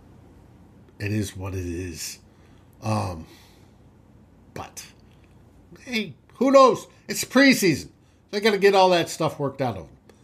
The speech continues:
Now, in the next two weeks, when we come up on Cincinnati, do you think Mike Zimmer and crew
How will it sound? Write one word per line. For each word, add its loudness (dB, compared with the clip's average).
Now, 2
in 4
the 2
next 0
two 2
weeks, 2
when 0
we 2
come 2
up 2
on 2
Cincinnati, 0
do -2
you 6
think 2
Mike 4
Zimmer 4
and 4
crew 6